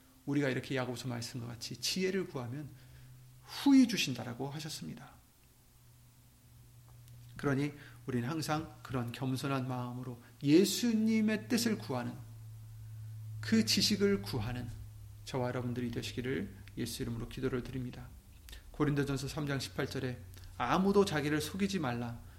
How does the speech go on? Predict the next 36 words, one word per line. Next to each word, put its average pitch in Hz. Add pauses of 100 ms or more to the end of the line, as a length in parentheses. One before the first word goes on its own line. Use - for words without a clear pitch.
(140)
너희 131
중에 143
누구든지 131
이 -
세상에서 131
지혜 160
있는 175
줄로 170
생각하거든 170 (440)
미련한 139
자가 170
되어라. 117 (500)
그리하여야 139
지혜로운 117
자가 123
되리라." 151 (800)
아멘. 113 (920)
만일 185
누가 180
아무것도 196
되지 170
못하고 175
된 151
줄로 185
생각하면 180
스스로 226
속이는 214
것이다 165
라고 170
갈라디아서 131
육 117
장 123
삼 196
절에 175
말씀해 131
주셨고요. 127